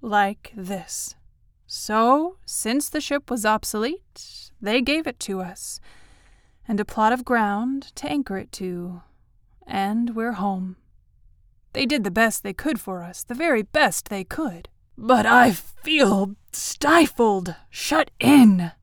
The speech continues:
"The ship is large, Frankston. We all crowd into this section because without each other we'd go mad." James kicked the edge of the magazine on the floor.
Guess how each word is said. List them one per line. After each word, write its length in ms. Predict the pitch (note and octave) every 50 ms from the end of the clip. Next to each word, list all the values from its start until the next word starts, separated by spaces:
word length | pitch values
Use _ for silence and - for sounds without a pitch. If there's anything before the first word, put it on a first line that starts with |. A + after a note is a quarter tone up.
| _ _ _ _ _ _ _ _ _ _ _
"The 120 | - A#3+ A#3
ship 300 | - - D#4+ E4 - -
is 240 | A3+ C#4+ D4+ A3+ F#3
large, 460 | G#3 A#3 C#4 D#4 C4+ G#3+ G3+ F#3+ -
Frankston. 580 | - - A3 G#3+ G3+ - - G3 G3 A#3 C4+ C#4+ _ _ _ -
We 140 | C4 C#4+
all 160 | D#4 D#4 D#4+ -
crowd 360 | - D4+ E4 E4+ D#4 - G3
into 200 | G#3 G3 - G3
this 160 | F#3+ G3 -
section 420 | - - G3 - - A#3 A#3+ C4
because 340 | C4 C#4+ - - C4 B3 G#3
without 280 | G#3+ A3+ - G#3+ G#3+ G#3
each 200 | G#3 F#3+ - G3+
other 240 | G3 F3+ G#3 B3 C4+
we'd 200 | C4+ C#4 C4 C4
go 120 | D4 D4+
mad." 500 | D4 D4+ E4 E4 D4 B3+ G#3+ G3 F#3 - - _ _ _ _ _ _ _ _ _ -
James 400 | - A#3+ A3+ A3+ A3+ A#3 A3+ -
kicked 360 | - - A#3 - - - -
the 120 | A#3 -
edge 300 | - A3 G#3+ G#3+ G3+ G3
of 100 | - G#3+
the 60 | G3 A3
magazine 540 | G#3 G3 G3 G3 G#3 F#3 G#3 G3 G3 F#3+
on 80 | F#3+ F#3+
the 60 | G3+
floor. 440 | G3+ - G3+ F#3 F3+ F3+ F3+ F#3